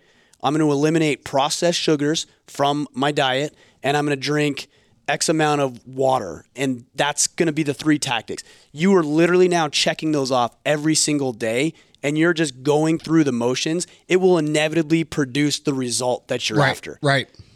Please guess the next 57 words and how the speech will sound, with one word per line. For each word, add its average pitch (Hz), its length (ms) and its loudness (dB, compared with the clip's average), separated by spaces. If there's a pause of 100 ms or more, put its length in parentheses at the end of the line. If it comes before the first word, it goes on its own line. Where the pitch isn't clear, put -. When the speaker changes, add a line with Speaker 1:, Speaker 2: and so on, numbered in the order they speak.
(420)
Speaker 1:
And 143 120 -2
that's 175 200 0
what 196 100 4
we 190 80 0
do. 190 200 2
We 131 100 -4
do 147 140 -2
that 143 240 0
for 143 280 0
condition, 156 540 0
which 156 180 0
is 160 120 -2
health. 123 320 -2 (340)
We 139 120 0
do 151 140 4
it 123 60 0
for 143 160 -4
calibration, 139 720 -2
which 135 160 -4
is 117 140 -6
yourself, 117 360 -2
taking 127 260 -6
care 135 160 -4
of 131 60 -4
yourself. 113 440 -4 (340)
We 139 100 -4
do 147 140 2
it - 80 0
for, 139 580 2
um, 117 460 -2 (160)
contribution, 147 800 -2 (260)
which 139 200 -2
is 127 180 -6
the 131 120 -8
way 143 200 0
you 147 280 -2
add 131 200 -2
value 135 640 -2 (280)
and, 113 180 -6 (260)
and, 120 400 -6
and 117 300 -8
provide 131 560 -4
in 143 160 -4
the 139 80 -2
world 123 300 -2
as 110 100 -8
a 98 60 -8
father 127 420 -2
or 123 200 -2
a 104 60 -4
business 117 420 -8
owner 123 220 -6
or 117 60 -4
whatever 113 320 -4
it - 40 -8
may 117 160 -6
be. 117 300 -10